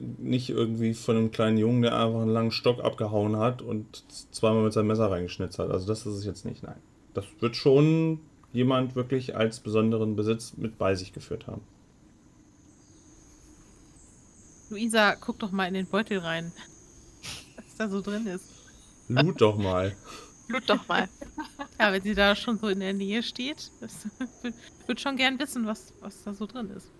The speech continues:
Speaker 3: Ja, dann öffne ich doch den Leinenbeutel.
Speaker 1: Und du findest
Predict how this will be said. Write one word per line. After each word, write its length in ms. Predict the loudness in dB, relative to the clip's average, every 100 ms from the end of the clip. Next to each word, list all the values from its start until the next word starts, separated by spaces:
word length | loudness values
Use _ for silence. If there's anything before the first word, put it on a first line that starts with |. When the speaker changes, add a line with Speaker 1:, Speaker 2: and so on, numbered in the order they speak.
| -20 -20 -20 -20 6 10
Speaker 3:
Ja, 100 | 12
dann 380 | 10 6 6
öffne 340 | 8 8 6 -2
ich 120 | 4
doch 400 | 6 6 0 -16 -20 -20 -20 -6 4
den 140 | 6
Leinenbeutel. 920 | 10 8 8 0 2 2 2 0 -4 -6 -14 -20 -20 -20 -20 -20 -20 -20 -20 -20 -20 -20 -20 -6
Speaker 1:
Und 140 | -4
du 60 | -4
findest 720 | 0 2 4 2 0 -10 -18